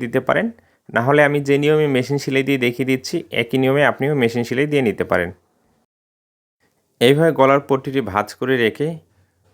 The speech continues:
একেবারে মাথা দিয়ে আমাদেরকে একটি সেলাই দিতে হবে। গলার পট্টির উপরে এই সেলাইটি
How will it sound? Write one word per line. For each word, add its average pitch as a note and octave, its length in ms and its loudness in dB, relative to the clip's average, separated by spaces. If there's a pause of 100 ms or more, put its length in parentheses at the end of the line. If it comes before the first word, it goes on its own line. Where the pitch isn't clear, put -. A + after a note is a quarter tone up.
(100)
একেবারে D#3 380 2
মাথা B2+ 300 2
দিয়ে C#3+ 180 0 (140)
আমাদেরকে B2+ 400 0 (100)
একটি - 220 -10
সেলাই G#2 220 -2
দিতে F#2 240 -8
হবে। G2 180 -6 (100)
গলার B2 280 2
পট্টির C#3 320 0
উপরে D3+ 220 -2
এই D3+ 140 -2
সেলাইটি C#3 320 2